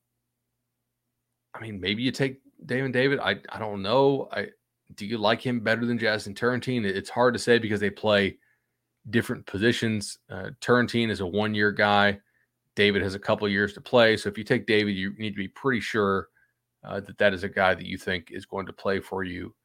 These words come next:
and help you. Um, and then what does that do if you take Tafasi, who obviously I think they, I think they would take i-, if, if he wants in and, and wants to reclass.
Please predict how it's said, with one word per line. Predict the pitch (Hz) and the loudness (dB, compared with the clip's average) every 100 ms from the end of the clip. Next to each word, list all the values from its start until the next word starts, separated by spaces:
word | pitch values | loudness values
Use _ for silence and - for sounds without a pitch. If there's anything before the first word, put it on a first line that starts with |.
| _ _ _ _ _ - | _ _ _ _ _ -8
and | 101 | -4
help | - 104 - | 0 0 0
you. | 90 - _ - | -12 -20 _ -16
Um, | 50 50 - 131 _ _ _ | -12 -10 -12 -18 _ _ _
and | 101 | -4
then | 101 | 0
what | 101 | 0
does | 110 | 2
that | 113 104 | 2 2
do | 104 104 104 101 - _ _ - | 0 0 0 -2 -8 _ _ -10
if | - | -6
you | 107 | -6
take | 101 104 101 | -2 0 0
Tafasi, | 110 107 131 147 - _ _ _ _ - | -2 0 0 -2 -12 _ _ _ _ -10
who | 98 92 | -6 -2
obviously | 92 92 - | -2 -2 -2
I | 87 | -2
think | 98 98 | -2 -2
they, | 90 90 _ _ _ _ _ _ _ | -4 -4 _ _ _ _ _ _ _
I | 143 | 10
think | 156 127 | 10 6
they | 113 | 4
would | 98 90 | 4 2
take | - - - _ _ _ _ _ - | -4 -8 -8 _ _ _ _ _ -14
i-, | 101 | -6
if, | 110 95 | -4 -2
if | 98 | -2
he | 107 | -2
wants | 98 98 90 - | 0 0 -2 -2
in | 87 85 - - - - | -4 -4 -8 -16 -14 -8
and, | 98 | -8
and | 90 90 | -6 -6
wants | 85 - | -8 -8
to | 95 | -10
reclass. | 92 - - - - | -10 -8 -8 -8 -16